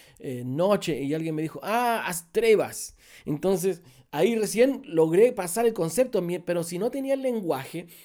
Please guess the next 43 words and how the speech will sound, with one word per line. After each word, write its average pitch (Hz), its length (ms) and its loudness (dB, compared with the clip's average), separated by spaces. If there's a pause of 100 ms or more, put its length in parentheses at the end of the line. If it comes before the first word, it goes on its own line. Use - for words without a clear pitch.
(120)
no 160 160 -6
me 180 140 -2
iban 196 160 -2
a 170 40 -2
entender. 156 640 -4 (280)
Con 151 160 2
los 139 280 -2
años 214 380 0
el 156 80 -4
Señor 170 300 -4
me 180 120 -4
comenzó 170 580 -2
a 165 60 2
enseñar 160 640 -4
portugués. 151 680 -8
Yo 143 120 -8
digo, 151 300 -4 (260)
el 127 80 -12
portugués 139 360 -8
yo 170 60 -2
lo 156 80 -2
aprendí, 147 560 -4 (380)
eh, 123 520 -2 (440)
celestialmente, 135 1000 -4
¿verdad? 143 340 -8 (280)
A 135 120 -10
mí 147 140 -4
el, 139 200 -8
el 131 160 -8
Espíritu 147 280 -10
del 147 80 -8
Señor 151 180 -10
me, 160 180 -8
me, 135 200 -8
me 135 340 -10
enseñó, 139 720 -6
porque 143 200 -10
yo 151 100 -8
no 143 100 -10
puedo 151 180 -4
decir, 165 300 -6
eh, 123 300 -12 (600)
que, 120 400 -16